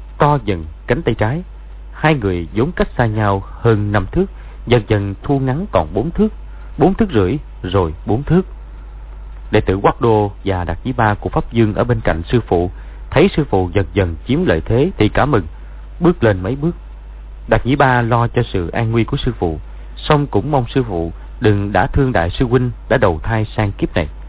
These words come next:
Quát Đô thì muốn ám toán Dương Quá, hắn phe phẩy cây quạt sắt, làm như quạt mát, kỳ thực chờ cơ hội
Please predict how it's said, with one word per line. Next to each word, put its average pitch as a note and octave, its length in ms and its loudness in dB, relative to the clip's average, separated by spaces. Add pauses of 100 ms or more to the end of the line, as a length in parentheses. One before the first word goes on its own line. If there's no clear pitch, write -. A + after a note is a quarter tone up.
(760)
Quát D3 180 2
Đô A2 240 4
thì G2+ 120 -2
muốn G2 260 -2
ám C3 200 0
toán C3+ 300 0
Dương G2 140 -2
Quá, G#2 260 0 (420)
hắn D#3 200 2
phe D3+ 220 4
phẩy G2 260 0
cây B2 160 0
quạt F2 280 0
sắt, F3+ 120 2 (460)
làm G#2 340 4
như C3+ 80 0
quạt G2+ 280 -2
mát, F3+ 180 -2 (580)
kỳ A#2+ 120 4
thực A2+ 200 0 (200)
chờ A2 180 4
cơ D3+ 160 0
hội F2+ 320 -4